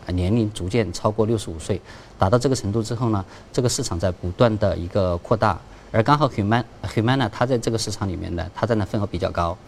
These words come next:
那么它是在具体来看的话，它就是仅次于这个联合健康，它在这个市场里面占的份额是第二大的，而另外几个巨头呢，在这个市场里面，呃，刚好的份额呢占的相对少一点，所以市场就预计其他巨头呢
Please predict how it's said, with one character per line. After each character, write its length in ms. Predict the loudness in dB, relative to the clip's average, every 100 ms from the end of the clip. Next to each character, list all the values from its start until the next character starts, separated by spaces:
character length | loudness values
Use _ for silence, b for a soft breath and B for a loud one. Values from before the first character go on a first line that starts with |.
| B B B -2
那 100 | 0
么 80 | 2
它 160 | 0
是 380 | -4 -2 -2 -2 -6 -2
在 160 | 0 0 -6 -20 -20 -14
具 140 | -2 0
体 100 | 0
来 80 | -2
看 140 | 0
的 60 | 0
话， 80 |
它 120 | -2 -4
就 120 | -4
是 200 | -4 -6
仅 200 | -6 -6
次 160 | -4
于 40 | -6
这 120 | -4
个 160 | -4 -2
联 180 | -2
合 100 | -2
健 160 | -2 -4
康， 160 | -6 -6
它 120 | -6
在 100 | -4
这 160 | -2
个 80 | -2
市 140 | -2 -6
场 120 | -8
里 80 | -8
面 80 | -6
占 120 | -4
的 80 | -4
份 160 | -4
额 80 | -6
是 140 | -8 -6
第 80 | -2
二 160 | -2
大 120 | -2
的， 180 | -6 -10 B B B
而 100 | 2
另 160 | 6 6
外 100 | 4
几 140 | 0
个 60 | -2
巨 120 | 0
头 160 | 0 -2
呢， 80 |
在 140 | -2 -2
这 100 | 0
个 80 | -2
市 160 | -4
场 200 | -6 -6
里 80 | -6
面， 180 | -6 -6 -8 B B B -4
呃， 140 | -2
刚 220 | 2 2 4
好 140 | 0
的 200 | 0 0
份 220 | -2 -4
额 140 | -2 -4
呢 120 | -6 -10 -18 -2
占 120 | 0
的 100 | 0
相 180 | 0 0
对 320 | 2 2 -2
少 240 | -6 -4
一 40 | -4
点， 140 | -4 -6 -4
所 160 | 0
以 60 | 2
市 80 | 2
场 160 | -2
就 80 | -2
预 140 | -2 -2
计 120 | -4
其 180 | -8 -6
他 180 | -4 -2
巨 140 | -4
头 120 | -4
呢 140 | -6